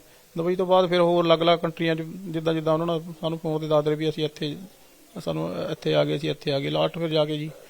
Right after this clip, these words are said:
ਮੈਕਸੀਕੋ ਦੇ, ਅਹ, ਮਤਲਬ ਜਾ ਕੇ ਉੱਥੋਂ ਫਿਰ ਇਹਨਾਂ ਨੇ ਐਂਟਰ ਕੀਤਾ ਜੀ, ਉੱਥੋਂ ਕਰਾਇਆ ਸੀਗਾ ਜੀ ਇਹਨਾਂ ਨੂੰ।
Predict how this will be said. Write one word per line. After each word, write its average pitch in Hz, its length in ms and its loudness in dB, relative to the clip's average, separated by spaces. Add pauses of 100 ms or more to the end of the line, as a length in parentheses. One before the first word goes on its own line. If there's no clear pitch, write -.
(300)
ਮੈਕਸੀਕੋ 165 340 -6
ਦੇ, 156 100 2
ਅਹ, 156 720 -4
ਮਤਲਬ 156 220 -6
ਜਾ 151 180 -2
ਕੇ 151 80 -8
ਉੱਥੋਂ 147 200 -8
ਫਿਰ 147 100 -4
ਇਹਨਾਂ 156 180 -6
ਨੇ 160 60 -4
ਐਂਟਰ 147 160 -8
ਕੀਤਾ 131 300 -8
ਜੀ, 131 60 -12 (840)
ਉੱਥੋਂ 165 160 -12
ਕਰਾਇਆ 131 240 -4
ਸੀਗਾ 143 180 -6
ਜੀ 139 60 -8
ਇਹਨਾਂ 147 120 -10
ਨੂੰ। 147 80 -16